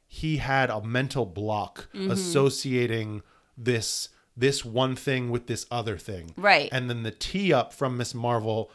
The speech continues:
Speaker 1: about masking the mutant gene
Speaker 2: Right.
Speaker 1: with the Terrigenesis, I feel like was the, the one-two punch of clue.
Speaker 2: Right. It wasn't just, oh, saying the word Terrigen Mist or bringing up the mist. It was the connection between the mist and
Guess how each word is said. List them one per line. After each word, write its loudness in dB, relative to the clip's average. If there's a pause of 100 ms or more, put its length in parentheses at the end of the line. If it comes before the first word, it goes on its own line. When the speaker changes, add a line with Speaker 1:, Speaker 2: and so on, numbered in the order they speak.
(100)
Speaker 1:
about 0
masking 0
the -2
mutant -6
gene -6
Speaker 2:
Right. 2
Speaker 1:
with 2
the 4
Terrigenesis, 0 (200)
I -4
feel 2
like 4
was 2
the, 0
the 0
one-two 2
punch -4
of -8
clue. 0 (240)
Speaker 2:
Right. 4
It 0
wasn't 2
just, 4
oh, 8
saying 4
the 0
word 2
Terrigen 2
Mist -2
or -4
bringing 2
up 2
the -2
mist. 0
It -2
was -4
the -10
connection 0
between -6
the -2
mist 6
and 0